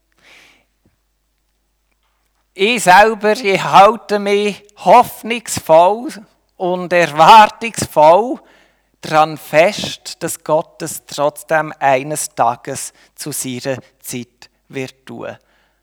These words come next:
Dass er uns irgendwann das Lachen schenkt. Es wird eines Tages noch endgültig kommen. Im Prediger drei vier heisst's:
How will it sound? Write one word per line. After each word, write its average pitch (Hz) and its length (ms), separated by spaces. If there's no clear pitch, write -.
Dass 165 220
er 170 160
uns 170 220
irgendwann 170 920
das 151 240
Lachen 131 600
schenkt. 107 640
Es 147 260
wird 185 480
eines 151 500
Tages 139 400
noch 143 180
endgültig 127 840
kommen. - 420
Im 175 260
Prediger 180 560
drei 165 480
vier 147 440
heisst's: - 720